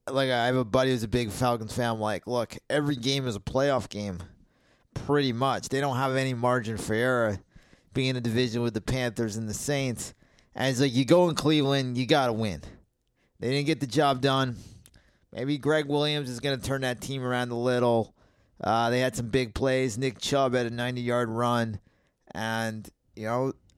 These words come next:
I, I'm thinking they're gonna be a lot better without Hugh Jackson, obviously, the Browns.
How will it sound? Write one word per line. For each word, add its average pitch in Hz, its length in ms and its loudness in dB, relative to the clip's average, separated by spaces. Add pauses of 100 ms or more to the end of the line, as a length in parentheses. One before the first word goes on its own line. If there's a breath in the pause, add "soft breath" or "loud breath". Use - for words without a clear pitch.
(120)
I, 123 200 0
I'm 131 160 0
thinking 175 340 2
they're 139 140 4
gonna 147 260 2
be 143 120 2
a 127 80 2
lot 117 280 2
better 120 220 4
without 113 260 2
Hugh 113 200 0
Jackson, 107 500 -2
obviously, 98 600 -2
the 76 100 -12
Browns. 95 520 -4